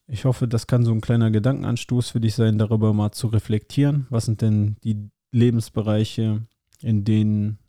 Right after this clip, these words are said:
du gut werden willst, die dir wichtig sind? Und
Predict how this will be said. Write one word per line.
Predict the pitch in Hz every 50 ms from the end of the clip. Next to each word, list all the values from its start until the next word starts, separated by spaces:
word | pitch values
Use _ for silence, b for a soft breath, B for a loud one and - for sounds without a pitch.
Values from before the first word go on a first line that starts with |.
| _ _
du | - 120 110
gut | 107 123 147 151 - -
werden | 127 120 117 117 113 110
willst, | 110 110 110 - - -
die | 113 107
dir | 101 107 107 104 98
wichtig | 120 131 - - - 113 -
sind? | - - 117 113 110 107 107 - - - _ _ _ _ _ _ _ _ _ _ _ _ _ _ _ _ _ _ _
Und | _ - 110 107 107 107 104 104 104 101 101 104 - - - -